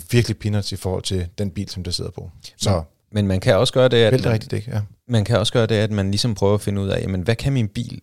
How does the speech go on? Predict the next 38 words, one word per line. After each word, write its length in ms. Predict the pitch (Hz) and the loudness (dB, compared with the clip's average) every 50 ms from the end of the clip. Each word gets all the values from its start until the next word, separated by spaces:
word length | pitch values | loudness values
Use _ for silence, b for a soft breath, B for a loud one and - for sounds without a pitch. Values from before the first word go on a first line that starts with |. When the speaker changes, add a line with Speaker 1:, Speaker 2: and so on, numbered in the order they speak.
| _ _ _ | _ _ _
Speaker 2:
øh, 320 | 98 101 95 90 92 92 - - - | -2 -2 0 0 0 -2 -4 -4 -4
egentlig? 360 | 123 120 104 - - - 71 - _ _ _ _ _ _ _ _ _ _ _ | -4 -4 -4 -4 -8 -12 -14 -16 _ _ _ _ _ _ _ _ _ _ _
Og, 120 | - 90 - - | -6 -6 -6 -2
og 120 | - 101 101 | -2 0 0
ligesom 220 | 101 101 123 101 | 2 0 0 -2
prøve 260 | - - 101 107 107 | 0 2 4 4 4
at 80 | 87 - | 2 0
presse 360 | - - 87 90 101 - - - | -2 -4 -2 -2 -2 -2 -2 -4
den, 200 | 110 98 - - - | -4 -4 -6 -8 -6
og 320 | 80 82 80 78 78 - | -4 -4 -4 -4 -4 -4
komme 200 | - 98 104 110 | -2 -2 -2 -2
ud 60 | - | -2
og 100 | - 98 | -4 -2
tage 160 | - 110 98 | -2 -2 -2
sådan 140 | 95 - 107 | 0 -2 -4
et 100 | 92 - | -6 -6
køreteknisk 600 | - - 101 107 - - 110 101 - 92 - - | -4 -4 -4 -4 -4 -6 -10 -10 -10 -10 -10 -10
kursus, 460 | - - 101 95 92 - 107 98 - | -6 -4 -4 -2 -2 -4 -6 -8 -8
og 60 | 101 98 | -8 -8
sige, 160 | - 104 101 | -6 -6 -6
"Jamen, 260 | 101 104 104 101 101 b b b b b - - | -4 -4 -4 -6 -8 b b b b b -12 -10
h-, 20 | 104 98 - | -10 -8 -2
hvordan 280 | 107 113 107 113 139 151 | 2 2 4 4 2 0
ser 140 | - - 117 | -2 -2 -2
det 80 | 104 | -2
egentlig 200 | 104 98 90 98 | -2 -2 -2 -2
ud, 120 | 117 139 113 | -4 -4 -2
når 140 | 117 107 98 | -2 -2 -2
jeg 180 | 90 85 82 | -2 -2 -4
for 100 | - 95 | -4 -6
eksempel 320 | 90 - 110 110 - 107 104 | -4 -4 -4 -4 -6 -10 -8
kører 320 | - - 104 104 104 101 | -4 -2 0 0 0 0
på 120 | 98 - | -2 -4
det 100 | 87 90 | -6 -4
her 140 | 87 85 82 | -4 -6 -6
køretekniske, 920 | 85 - 101 107 - - 92 90 90 92 90 - - - 78 - - - - - - - - - | -6 -6 -6 -4 -4 -6 -8 -8 -8 -10 -10 -10 -10 -10 -10 -10 -10 -10 -10 -12 -14 -14 -16 -14
øh, 160 | - 82 - | -12 -12 -12
kursus, 560 | - - - 127 131 131 - 131 135 - - | -10 -6 -4 -4 -4 -4 -6 -8 -10 -10 -12